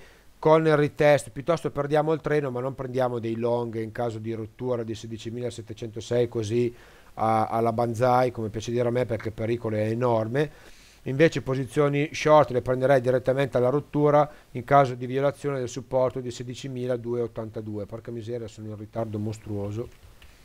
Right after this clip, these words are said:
e devo andare anche dal dentista. Andiamo a vedere il dax. Per quanto riguarda il dax, gran pasticcio, dove ci troviamo, però posizione al ribasso, ha già fatto una fin-, finto breakout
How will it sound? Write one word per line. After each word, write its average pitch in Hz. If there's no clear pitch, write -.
e -
devo 107
andare 101
anche 101
dal 98
dentista. 95
Andiamo 127
a 135
vedere 139
il 143
dax. 160
Per 120
quanto 143
riguarda 143
il 151
dax, 165
gran 131
pasticcio, 180
dove 135
ci 123
troviamo, 151
però 151
posizione 131
al 139
ribasso, 135
ha -
già 117
fatto 139
una 143
fin-, 135
finto 139
breakout 127